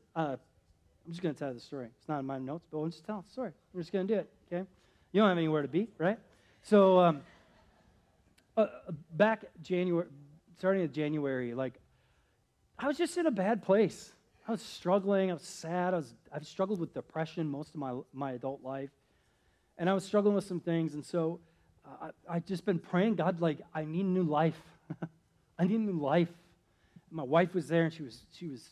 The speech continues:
supporting me and loving me and praying for me. And since January first, God, man, God has done something new in me. Forty-two years old, been a Christian since I was eight, new in me.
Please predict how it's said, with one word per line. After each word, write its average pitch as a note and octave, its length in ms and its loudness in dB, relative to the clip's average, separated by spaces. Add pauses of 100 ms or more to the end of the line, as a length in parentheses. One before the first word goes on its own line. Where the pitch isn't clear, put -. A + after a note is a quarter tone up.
supporting E3 600 0
me D#3+ 220 -2
and A#2+ 160 -8
loving D#3+ 340 -4
me D3+ 200 -2
and A#2 120 -4 (300)
praying E3 440 2
for D#3+ 100 -8
me. D3+ 340 -4
And B2 140 -8 (680)
since - 260 -2
January A#3+ 440 2
first, G3+ 340 -2 (160)
God, C4 120 -4 (100)
man, G#3+ 320 0 (840)
God A#3 160 4
has F#3 120 2
done F#3 300 2
something D3 580 -4
new D4 260 6
in F#3+ 140 4
me. B2+ 200 -4 (1080)
Forty-two C#4 440 6
years C#4+ 240 6
old, C#4+ 400 8 (160)
been B3 120 8
a A3+ 140 2
Christian B3+ 360 -2
since A#3 200 -8
I B3+ 100 6
was G#3+ 180 0 (120)
eight, C#4+ 460 2 (200)
new E3+ 440 0 (580)
in E3+ 240 0
me. B2+ 320 -8